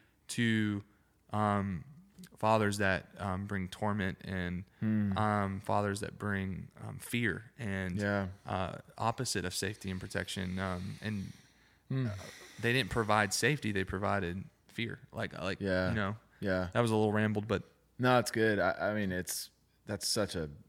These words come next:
Speaker 2: tough question, I think, to answer, but, and I don't claim to have the right answer to it, but I, I will say, um, that if we're talking, like, a, a father, you know, and, and you, you,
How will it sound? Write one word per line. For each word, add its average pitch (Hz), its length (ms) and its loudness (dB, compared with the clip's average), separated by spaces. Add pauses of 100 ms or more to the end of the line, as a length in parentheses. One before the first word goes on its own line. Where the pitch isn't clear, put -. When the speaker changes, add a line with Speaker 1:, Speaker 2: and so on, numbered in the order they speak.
(680)
Speaker 2:
tough 90 300 -4
question, 78 580 -6
I 82 60 -8
think, 82 240 -8
to - 120 -8
answer, 76 520 -8
but, 85 320 -6
and 73 220 -8
I 85 120 -2
don't 82 280 -4 (160)
claim 82 300 -4
to 76 60 -4
have 82 140 -6
the 80 100 -8
right 76 240 -4
answer 78 400 -8 (220)
to 123 200 0
it, 78 180 -4 (120)
but 101 240 -2
I, 98 140 0
I 85 140 0
will 104 200 0
say, 85 480 -2 (640)
um, 82 500 -2 (220)
that 98 100 -2
if 92 80 -2
we're 98 60 -4
talking, 87 400 -2
like, 80 220 -6
a, 76 180 -6
a 82 60 -14
father, 82 480 -2 (120)
you 98 120 -6
know, 80 80 -4
and, 76 240 -6
and 80 200 -6 (160)
you, 85 220 -8 (140)
you, 87 220 -10